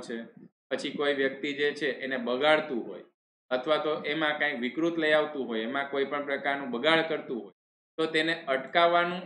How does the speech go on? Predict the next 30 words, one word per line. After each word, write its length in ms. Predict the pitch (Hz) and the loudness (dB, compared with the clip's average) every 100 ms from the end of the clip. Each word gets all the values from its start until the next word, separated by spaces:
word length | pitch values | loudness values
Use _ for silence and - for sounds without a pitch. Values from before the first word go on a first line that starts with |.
| 147 | -2
અને 160 | 151 | 0
રક્ષણ 480 | 123 117 - 180 190 127 | 0 0 -4 -4 -4 -2
કરવાની 480 | 156 156 156 156 156 | 0 0 0 -2 -4
પણ 220 | 180 156 104 - _ _ _ _ _ 147 | 0 0 -2 -10 _ _ _ _ _ 0
ફરજ 340 | 156 156 135 | 2 2 2
જે 100 | 151 156 | 0 2
છે 180 | 165 110 - 131 | 0 0 0 2
એ 20 | 120 | 4
રાજ્યની 540 | 113 110 107 107 165 - - 110 | 2 2 -2 -2 -2 -4 -6 -4
રહેશે. 300 | 104 - - - _ _ _ - | -4 -4 -16 -20 _ _ _ 0
આમ 180 | 139 160 120 | 2 2 2
રાષ્ટ્રના 600 | 113 117 - 170 175 170 165 | 2 2 0 0 2 0 0
સાંસ્કૃતિક 680 | 135 135 - 175 175 175 175 160 | -2 -2 -2 -2 2 0 0 -2
અને 140 | 151 151 131 | -4 -2 -2
ઐતિહાસિક 600 | 131 151 147 151 151 156 123 | -2 -2 -2 0 0 -2 2
વારસાનું 480 | 123 127 143 143 120 | 2 2 -2 -4 -6
જતન 360 | 117 - 151 147 | -6 -4 -6 -2
કરવું 300 | 160 151 - - _ _ _ - | 0 0 -4 -12 _ _ _ -2
એ 100 | 143 139 | 0 2
જે 120 | 127 127 | 2 2
તે 60 | 151 | 2
રાજ્ય 360 | 135 117 117 135 | 2 2 2 0
સરકાર 400 | 135 123 - 127 123 | 0 -4 0 0 0
છે 100 | 151 101 104 | -2 -2 -4
એની 260 | 107 156 240 | -4 -2 -4
ફરજ 260 | - 127 123 107 | -2 0 0 0
રહેલી 380 | 101 104 120 170 - | -4 -2 0 -2 -4
છે. 100 | - 87 _ _ _ _ _ _ _ _ - | -16 -20 _ _ _ _ _ _ _ _ 2
આરોગ્ય 480 | 131 165 190 190 196 | 4 6 4 4 2
વિષયક 500 | 165 - 156 147 | 2 0 2 2